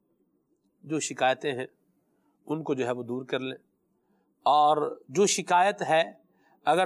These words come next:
آپس میں اتفاق نہیں ہے کسی مسئلے پر، تو شریعت کی روح سے دیکھ لیں کہ یہ جو شکایت کی جا رہی ہے، واقعی یہ شکایت بھی ہے یا نہیں،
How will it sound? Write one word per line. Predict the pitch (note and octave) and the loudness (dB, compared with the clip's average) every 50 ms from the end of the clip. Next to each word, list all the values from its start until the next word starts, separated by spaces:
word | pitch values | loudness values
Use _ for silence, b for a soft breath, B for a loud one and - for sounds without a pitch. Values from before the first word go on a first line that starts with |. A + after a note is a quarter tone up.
| F3 D3+ | 0 0
آپس | B2+ D3+ D#3 D#3 - G3 F#3+ - | 2 2 2 2 0 -6 -4 -2
میں | G3 G3 F#3+ F#3 | -2 -2 0 0
اتفاق | E3+ C3+ - D#3 D3 - D3+ D3+ D#3+ - | -2 -4 -4 -6 -2 2 2 2 0 -2
نہیں | D#3 D#3 F3+ G3+ - | -4 -8 -6 -6 -4
ہے | D#3+ D#3 D3 | -4 -4 -4
کسی | D3+ D3 - E3+ | -6 -8 -10 -10
مسئلے | D3 - B2 - C#3 C3+ C3+ | -12 -12 -14 -8 -6 -6 -6
پر، | B2 D3+ D3 _ _ _ _ _ _ _ _ _ - | -6 -8 -12 _ _ _ _ _ _ _ _ _ -12
تو | - | -6
شریعت | - G#3 G3+ G3+ G#3 G#3+ F#3+ | -2 0 0 0 0 -2 -2
کی | F#3 F#3 G3 F3+ | -2 -4 -4 -2
روح | F#3+ F#3+ | -2 -2
سے | F3+ - | -2 -2
دیکھ | D#3+ D#3 D#3+ D3+ E3 | -2 -2 -2 -2 -4
لیں | E3+ F3+ F#3 | -4 -6 -6
کہ | E3 E3+ E3 E3 - b b b b b b | -4 -4 -6 -6 -6 b b b b b b
یہ | D3+ E3+ F#3+ | -2 -2 0
جو | F3+ G3 F#3 | 0 0 -2
شکایت | - - - D3 - D#3 D#3 E3+ F#3 F3+ | -2 -2 -6 -2 0 2 4 4 2 0
کی | F3+ D#3 E3 F3 E3 | -4 -8 -10 -6 -2
جا | C#3 C3+ C3+ D3 D#3+ | 2 4 4 4 4
رہی | D#3+ C3 A2 C3+ D#3+ D3+ A2+ | 2 0 -2 -4 -8 -6 -2
ہے، | - B2 D3 E3 C#3 - - _ _ _ _ _ _ _ _ _ _ _ _ _ _ | 0 0 2 2 0 -2 -6 _ _ _ _ _ _ _ _ _ _ _ _ _ _
واقعی | A#2 B2 C3+ E3 F3+ - - G#3+ G#3+ G#3 G#3 A#3 B3+ B3+ B3+ B3 | -2 2 2 2 2 0 0 2 2 4 4 2 2 4 2 2
یہ | A3 E3 F#3 A3 G#3+ | 2 2 4 4 4
شکایت | - - F3+ - - F3 F3 F#3+ A3 A#3+ G3+ | 2 0 -2 0 0 2 2 2 2 0 -2
بھی | A3+ F#3+ A#3 A3+ G3 - | -4 -4 -2 -2 0 0
ہے | C3+ D3 E3+ G3 A3 | 2 2 4 2 2
یا | G#3+ G#3 G3 G3 G#3 A#3 D4 D4 - - _ _ _ - A#3 A3+ | 2 2 4 4 4 2 0 -2 -12 -20 _ _ _ -20 -20 -20
نہیں، | A3 G#3+ A3 C#3 F3 A3 A3 A3 B3 - - - | -20 -14 -6 -2 -2 -2 0 0 -2 -2 -2 -6